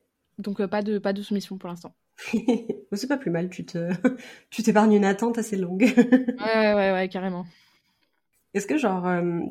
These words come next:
Speaker 2: tu te souviens de l'émotion que t'as ressentie quand t'as reçu le mail pour te dire que l'éditrice était intéressée par, euh, De l'orage naît un soleil ?
Speaker 1: Alors, ça s'est pas vraiment fait comme ça, en fait. C'est ça le truc. C'est que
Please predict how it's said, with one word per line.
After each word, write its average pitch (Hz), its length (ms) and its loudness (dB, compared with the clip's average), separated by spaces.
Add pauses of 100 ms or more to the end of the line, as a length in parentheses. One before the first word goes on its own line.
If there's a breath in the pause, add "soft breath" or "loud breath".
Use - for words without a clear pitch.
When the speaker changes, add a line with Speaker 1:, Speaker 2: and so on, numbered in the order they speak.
(100)
Speaker 2:
tu 185 160 -10
te 185 40 -20
souviens 208 320 -2
de 175 560 -2
l'émotion 214 540 2
que 277 40 -12
t'as 170 120 -4
ressentie 180 400 -4
quand 208 120 -8
t'as 180 120 -6
reçu 175 240 -10
le 185 200 -4
mail 180 420 -2
pour 185 160 -12
te - 80 -6
dire 185 240 -6
que - 120 -4
l'éditrice 175 600 -6
était 185 140 -8
intéressée 170 500 -8
par, 165 240 -10
euh, 160 140 -10 (160)
De 170 80 -6
l'orage 165 260 -6
naît 175 80 -8
un 160 100 -10
soleil ? 170 300 -14 (920 soft breath)
Speaker 1:
Alors, 214 220 4
ça 233 120 0
s'est 226 140 0
pas 294 340 0
vraiment 220 340 0
fait 254 140 2
comme 220 160 0
ça, 202 160 0
en 190 40 0
fait. 185 160 -4
C'est - 80 -18
ça 214 120 0
le 202 60 -4
truc. - 300 -10
C'est - 200 -6
que 185 500 0